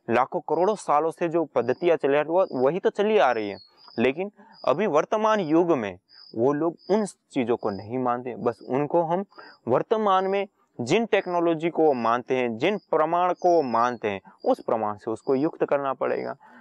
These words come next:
और आज पतंजलि योगपीठ आयुर्वेद से लेकर के इन सारे कामों को साइंटिफिक रूप से काम करने का काम कर रही है,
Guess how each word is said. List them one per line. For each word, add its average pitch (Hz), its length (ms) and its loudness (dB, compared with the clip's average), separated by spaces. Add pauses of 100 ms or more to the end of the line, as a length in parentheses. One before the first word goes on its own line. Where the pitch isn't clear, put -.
(120)
और 117 100 2
आज 120 160 4
पतंजलि 160 600 0
योगपीठ 143 380 2 (180)
आयुर्वेद 151 420 0
से 131 180 -4
लेकर 147 280 0
के 156 160 -2
इन 127 140 -2
सारे 165 340 0
कामों 151 320 -2
को 165 160 -2
साइंटिफिक 180 600 -2
रूप 143 120 0
से 135 160 0
काम 131 260 -2
करने 120 320 -4
का 123 180 -2
काम 107 280 -4
कर 104 180 -4
रही 95 280 -10
है, 90 100 -12